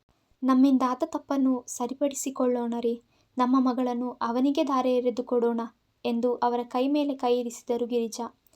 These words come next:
ಅದಾಗಲೇ ಮಗಳನ್ನು ಅವನಿಗೆ ಒಪ್ಪಿಸಿಬಿಟ್ಟಿದ್ದರು ಗಂಗಾಧರ್. ಅದಕ್ಕೆ ಅಲ್ಲವೇ ಅವನನ್ನು ಪ್ರಶ್ನಿಸದೆ ಶಿಶಿರಾಳನ್ನು ಅವನ ಸುಪರ್ದಿಯಲ್ಲಿ ಬಿಟ್ಟು ಬಂದದ್ದು. ಶಿಶಿರಾಳನ್ನು ಆಸ್ಪತ್ರೆಯಿಂದ ಡಿಸ್ಚಾರ್ಜ್ ಮಾಡಲಾಗಿತ್ತು.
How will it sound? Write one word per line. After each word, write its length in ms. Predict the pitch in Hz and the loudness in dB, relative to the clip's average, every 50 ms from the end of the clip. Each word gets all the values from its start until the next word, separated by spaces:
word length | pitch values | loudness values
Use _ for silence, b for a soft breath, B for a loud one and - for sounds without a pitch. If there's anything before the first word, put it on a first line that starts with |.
| b b b b b b b b | b b b b b b b b
ಅದಾಗಲೇ 540 | 277 285 - 277 277 294 277 330 330 370 | 4 4 4 2 0 0 0 0 0 0
ಮಗಳನ್ನು 520 | 381 359 311 269 269 254 254 240 240 254 247 | 0 0 0 0 0 0 0 0 -2 -2 -4
ಅವನಿಗೆ 520 | - - - 247 254 247 254 240 247 240 | 0 0 0 0 0 -2 -2 0 0 0
ಒಪ್ಪಿಸಿಬಿಟ್ಟಿದ್ದರು 920 | - 240 233 - 294 285 - 294 247 262 269 - 254 233 220 247 240 247 | 0 0 0 0 -2 -2 -2 -4 -6 -6 -6 -6 -6 -4 -2 0 0 0
ಗಂಗಾಧರ್. 580 | 240 247 233 233 226 - - 247 220 233 226 311 - b b b b b b b b | 0 -2 -6 -6 -8 -8 -8 -6 -4 -4 -6 -6 -8 b b b b b b b b
ಅದಕ್ಕೆ 400 | 254 247 - 277 277 269 - 311 | -4 -2 0 -2 -2 2 2 2
ಅಲ್ಲವೇ 440 | 294 277 254 254 247 247 247 254 247 - _ _ | 2 4 2 0 0 0 -2 -2 -4 -8 _ _
ಅವನನ್ನು 440 | - 247 247 262 254 254 247 247 247 | 0 2 2 2 0 0 -2 -4 -4
ಪ್ರಶ್ನಿಸದೆ 720 | - 262 247 - - 269 262 269 - 247 220 247 233 - | -6 -6 -8 -4 -2 0 0 0 0 0 0 0 0 0
ಶಿಶಿರಾಳನ್ನು 760 | - - 262 254 - - 294 302 302 285 254 240 233 240 240 | -4 -6 -6 -4 0 0 2 2 2 0 0 0 -2 -4 -6
ಅವನ 320 | 240 - - 240 247 240 247 | -4 -4 -2 -2 -2 -4 -6
ಸುಪರ್ದಿಯಲ್ಲಿ 760 | 240 - 254 - - 269 277 262 254 285 277 269 240 233 240 | -6 -8 -10 -6 -6 -6 -6 -4 -2 -2 -2 0 0 -2 -2
ಬಿಟ್ಟು 280 | 214 233 233 - 247 | -2 -4 -2 -2 -2
ಬಂದದ್ದು. 540 | 226 233 233 226 220 226 214 196 233 233 233 - _ _ _ b b b b b b b b b b b b b b b | -2 -2 -4 -2 -4 -4 -2 -2 -2 -4 -4 -8 _ _ _ b b b b b b b b b b b b b b b
ಶಿಶಿರಾಳನ್ನು 680 | - - 311 311 - 370 359 370 359 320 285 254 254 262 | -4 -2 -2 0 0 0 2 2 2 2 2 2 0 -2
ಆಸ್ಪತ್ರೆಯಿಂದ 720 | 269 247 262 262 - - - 294 302 311 311 294 269 254 254 | -2 -4 -8 -8 -6 -4 -4 -4 0 0 0 2 2 0 0
ಡಿಸ್ಚಾರ್ಜ್ 520 | 233 247 240 - - 269 262 262 - - | -2 -4 -6 -4 -4 -4 -4 -4 -4 -6
ಮಾಡಲಾಗಿತ್ತು. 680 | 240 233 233 233 226 226 226 226 220 226 - - 240 | -6 -6 -4 -4 -4 -4 -6 -6 -6 -8 -8 -10 -14